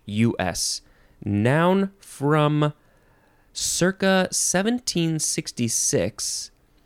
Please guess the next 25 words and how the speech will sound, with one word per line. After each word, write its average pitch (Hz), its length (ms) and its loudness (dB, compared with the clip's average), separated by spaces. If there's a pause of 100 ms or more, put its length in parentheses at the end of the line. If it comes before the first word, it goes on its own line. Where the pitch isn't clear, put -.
(760)
The 139 640 2
synonym 131 800 4
is 120 240 0
just - 360 -2
the 127 100 0
number 151 480 0
one 139 500 2 (180)
definition 123 840 0
for 120 340 0
the 113 160 0
second 220 560 -2
form 135 480 2
of 110 240 -2 (140)
pink, - 520 0 (580)
P 165 220 -2
I 156 140 2
N 156 220 0
K. 113 500 -2 (960)
So, 101 680 0 (880)
I 101 60 -12
mean, 95 240 -4
I 76 120 -6
would 92 140 -2
assume 113 320 0
it's - 200 -2